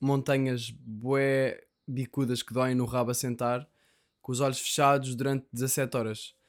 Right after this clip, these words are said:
Isso é um tipo de medi-, meditação super intensa que os gajos fazem nos retiros espirituais e,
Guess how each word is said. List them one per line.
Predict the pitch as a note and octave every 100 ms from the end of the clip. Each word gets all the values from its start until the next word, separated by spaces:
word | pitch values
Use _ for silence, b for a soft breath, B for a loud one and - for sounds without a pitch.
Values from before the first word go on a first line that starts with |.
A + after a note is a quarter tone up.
| _ _
Isso | F#3+ G3 A3+
é | G#3+
um | G#3+ G3+
tipo | G3
de | E3+
medi-, | F3+ F3+ E3+
meditação | D3+ D#3 D#3 D#3+ D3+ D#3+
super | D3+ D#3+ D3+
intensa | D3 C#3+ D#3+ D#3 D#3+
que | C#3
os |
gajos | C#3 C#3+
fazem | D3 C3+
nos | C#3 -
retiros | - B2+ A2
espirituais | - - C3+ B2 - B2 D3 D3 C3 A#2 G#2
e, | A2 G2+